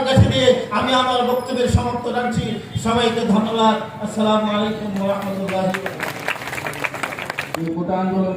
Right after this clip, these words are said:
Speaker 2: করতে গিয়ে আমাদের সন্তান, আমাদের ছাত্র ভাইয়েরা বুকের তাজা রক্ত ঢেলে দিয়ে আজকে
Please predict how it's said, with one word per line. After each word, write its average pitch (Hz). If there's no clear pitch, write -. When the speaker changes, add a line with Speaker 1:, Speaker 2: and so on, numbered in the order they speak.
Speaker 2:
করতে 202
গিয়ে 156
আমাদের 175
সন্তান, 175
আমাদের 165
ছাত্র 160
ভাইয়েরা 160
বুকের 170
তাজা 165
রক্ত 175
ঢেলে 190
দিয়ে 170
আজকে 170